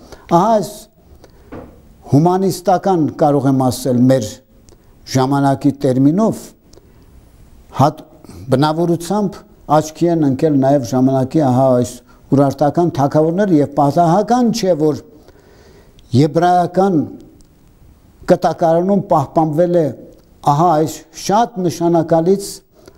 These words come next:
ասույթը, իրենց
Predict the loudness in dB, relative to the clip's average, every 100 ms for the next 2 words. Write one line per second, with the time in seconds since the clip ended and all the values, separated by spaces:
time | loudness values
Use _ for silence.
0 | -20 -10 -2 -2 -2 -4 -4 -2 -4 -4
1 | -8 -18 -20 -20 _ _ _ _ -2 0
2 | 0 -2